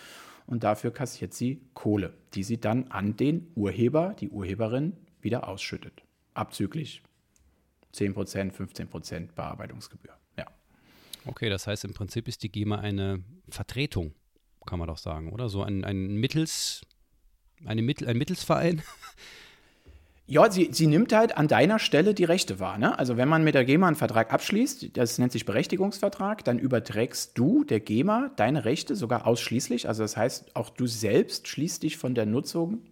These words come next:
Speaker 1: fortan grundsätzlich halt aus. Also das heißt, wenn du jetzt deine Musik dann selbst öffentlich aufführen willst,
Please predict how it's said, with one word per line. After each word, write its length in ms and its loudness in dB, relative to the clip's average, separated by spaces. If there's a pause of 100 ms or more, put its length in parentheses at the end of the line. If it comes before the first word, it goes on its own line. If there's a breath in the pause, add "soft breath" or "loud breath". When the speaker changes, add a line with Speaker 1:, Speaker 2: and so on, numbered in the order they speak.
Speaker 1:
fortan 720 -2 (220)
grundsätzlich 640 -2
halt 220 -2
aus. 320 -2
Also 220 -2
das 120 -4
heißt, 340 -4 (120)
wenn 280 -4
du 160 0
jetzt 220 -2
deine 160 0
Musik 320 -2
dann 140 -6
selbst 300 -4
öffentlich 280 -6
aufführen 380 -2
willst, 260 0